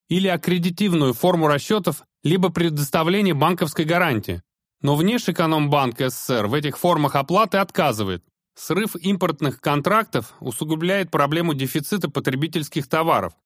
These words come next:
в том числе продовольствия. Из письма заместителя начальника главснаба Мосгорисполкома Иванова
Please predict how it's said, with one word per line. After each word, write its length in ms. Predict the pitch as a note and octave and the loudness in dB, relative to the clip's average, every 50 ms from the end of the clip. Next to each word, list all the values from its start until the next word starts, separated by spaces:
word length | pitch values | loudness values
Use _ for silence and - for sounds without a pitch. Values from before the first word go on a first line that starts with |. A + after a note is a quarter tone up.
| _ _ _ _ | _ _ _ _
в 80 | _ - | _ -4
том 200 | - F3 F#3+ E3+ | -2 -2 -2 -2
числе 260 | - - F3+ E3+ D#3+ | -4 -4 -4 -4 -2
продовольствия. 840 | D3+ - C#3+ C#3+ D3 D#3 D#3 C#3 A2 G2 - - - F#2+ F2 F2 - _ _ _ _ _ _ _ _ _ _ _ _ _ _ | -2 -2 0 0 0 2 2 0 -2 -2 -6 -8 -8 -8 -8 -10 -14 _ _ _ _ _ _ _ _ _ _ _ _ _ _
Из 180 | D3+ D#3 D3+ | -6 -6 -6
письма 500 | - - F3+ E3+ - F3+ G3 G#3+ G#3+ G3 | -4 -6 -6 -4 -2 0 2 2 2 2
заместителя 760 | D#3 D3 D#3+ E3 F3+ F#3 F3 - - G#3 G3+ D#3+ - D#3 C#3+ | 2 2 0 0 0 -2 -2 -4 -2 -2 -2 0 -2 -2 -2
начальника 640 | C3+ C#3 C#3+ C#3+ - - E3 D#3 C#3+ C3+ B2+ - B2+ | 0 0 -2 -2 -2 -2 -2 -2 -2 -2 -2 -4 -4
главснаба 760 | A2+ A2 C3 D3 D3+ C3+ - - - E3 D#3+ D#3 C#3+ B2+ B2 | -4 -2 0 0 0 0 -2 -4 -2 0 0 0 0 0 -2
Мосгорисполкома 1040 | A#2+ C#3 D3+ D3+ C3+ C3 C#3+ C#3+ C#3 B2 - - - C#3+ C#3 C3+ - E3 D3+ C3+ B2+ B2 | -2 0 -2 -2 -2 -2 -2 0 -2 -2 -4 -2 0 0 0 0 0 0 2 2 2 0
Иванова 560 | A#2+ B2+ C3+ D3 E3+ G3+ G#3+ F#3+ C#3+ A2+ | 2 2 2 2 2 2 2 2 0 -2